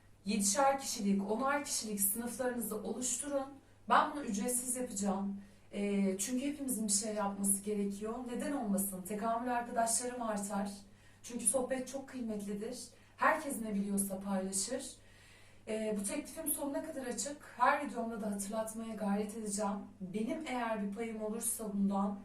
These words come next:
ben de birazcık tekamül ettiğimi, bu dünyada kendimi gerçekleştirdiğime, e, daha tatmin olacağım arkadaşlar ya. Daha mutlu olacağım.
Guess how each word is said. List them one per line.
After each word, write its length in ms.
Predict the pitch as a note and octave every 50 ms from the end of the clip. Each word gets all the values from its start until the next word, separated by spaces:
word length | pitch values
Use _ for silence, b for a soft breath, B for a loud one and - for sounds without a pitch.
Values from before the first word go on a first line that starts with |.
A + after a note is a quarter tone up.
| B B B B B B B B
ben 220 | G#3+ A3 A3+ B3 B3+
de 120 | B3 B3+
birazcık 420 | C4 C#4 - B3 - - B3+ -
tekamül 440 | A#3+ A3+ - A#3 A3+ A3 G#3+ A3 A3+
ettiğimi, 640 | A3+ G#3+ G#3 - - - G3+ F#3+ F#3 F#3 G3 G3+ G3+ G3+
bu 80 | A3 G#3
dünyada 380 | A3+ A3+ A3+ G#3+ G#3 A3+ B3
kendimi 520 | B3 - G#3+ - G3 G3 G3 G3+ - C4+ -
gerçekleştirdiğime, 1500 | - G#3+ G3+ G3 G3 G3 G#3+ G#3+ G3+ - G#3+ G#3+ G#3 G3+ - - - G#3+ G#3 F#3+ G3 G#3 G#3 G#3 A3 A3+ A#3 G#3+ G3+ G3+ B B B B B B B B B -
e, 760 | - F#3+ F#3+ F#3+ F#3 F#3 F3+ F3+ F3+ F3+ F3+ F3+ F3 F3 F#3+ G3 - - - - - - - - - - - - - - - - - - - - - - -
daha 200 | C4 B3+ C4 B3
tatmin 420 | A#3 A#3 G#3+ G3+ - G#3 G#3 G3
olacağım 280 | F#3+ F#3 F#3+ - F#3 F3+
arkadaşlar 680 | F3 E3+ E3+ - F#3+ F#3+ E3+ E3+ E3+ - F#3+ F#3 F3
ya. 260 | F3 F3 E3+ F3 F3 F3
Daha 180 | G#3+ G#3 G#3
mutlu 320 | G#3 G3+ G3 G3 G3 G3 F#3
olacağım. 420 | F3+ F3 - - G#3 G#3 G#3+ -